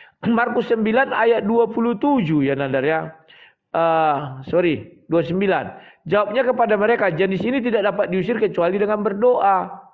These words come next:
Jadi itu namanya Injil sinoptik, saling ada keterkaitan. Iman biji sesawi itu, <clears throat> mereka itu kan sedang berbicara, ini apa ini? Di situ orang, ah, sedang mengusir yang namanya roh-roh, kan begitu. Ketika, ah, di dalam Markus itu,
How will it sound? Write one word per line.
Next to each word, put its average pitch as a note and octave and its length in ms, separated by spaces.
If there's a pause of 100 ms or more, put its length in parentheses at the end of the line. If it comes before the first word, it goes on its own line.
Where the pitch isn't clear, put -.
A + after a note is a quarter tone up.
(400)
Jadi C4+ 320
itu C#4+ 80
namanya C4 400
Injil G#3+ 320
sinoptik, G3 400
saling G3+ 240
ada D#3 240
keterkaitan. F#3+ 1040 (400)
Iman C4 320
biji A#3 240
sesawi G3+ 640
itu, C3+ 240 (280)
<clears throat> - 280
mereka A3 480
itu A#3 160
kan D4 160
sedang B3 240
berbicara, A3+ 640
ini C4+ 160
apa - 240
ini? A2 160 (720)
Di G3 80
situ A3+ 320
orang, B3+ 400
ah, G#3 320
sedang G3+ 240
mengusir G3 400
yang G3 160
namanya F3 400
roh-roh, F3 560
kan A3 240
begitu. G3+ 400 (240)
Ketika, F3 560
ah, D3+ 480
di D3 80
dalam D3 560
Markus D3+ 320
itu, G3 320